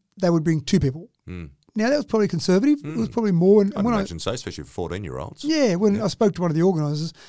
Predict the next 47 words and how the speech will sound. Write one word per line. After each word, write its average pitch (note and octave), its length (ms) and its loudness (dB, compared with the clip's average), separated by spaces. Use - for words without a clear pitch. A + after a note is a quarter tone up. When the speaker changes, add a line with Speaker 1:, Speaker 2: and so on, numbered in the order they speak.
Speaker 1:
he G3 160 6
actually E3+ 220 2
said E3+ 160 0
to D#3+ 40 -2
me E3 140 2
that D#3 160 -2
definitely E3+ 680 -4
they E3 220 4
would D3+ 140 4
use D3 220 2
three D#3+ 200 4
people C#3+ 400 -2
in D3+ 100 0
their C#3+ 140 2
Speaker 2:
Mm. C#3 60 2
Speaker 1:
internal C3 280 0
numbers, C3+ 280 -4
but G#3 120 -2
we A#3 100 -2
were F3+ 60 2
Speaker 2:
Mm. B2 40 -4
Speaker 1:
conservative. E3+ 380 -2
So A3 100 0
we B3+ 160 4
said G3 320 0
three A3 200 2
thousand E3+ 380 -2
people. D3 340 -6
Then A3+ 220 4
they A#3 80 0
were G#3 120 0
here E3+ 200 0
for F3 100 -12
three D#3+ 220 -2
nights, D#3+ 280 0
so - 80 -4
typically D#3+ 340 -4
they D#3+ 140 -4
came D#3+ 280 -2
out D#3+ 260 -2
Thursday D#3+ 420 0
night D3+ 260 -4
because D#3 360 -6
the F3+ 120 -6
game C#3+ 240 -2
started C#3 340 -6
Friday. G#3 460 -2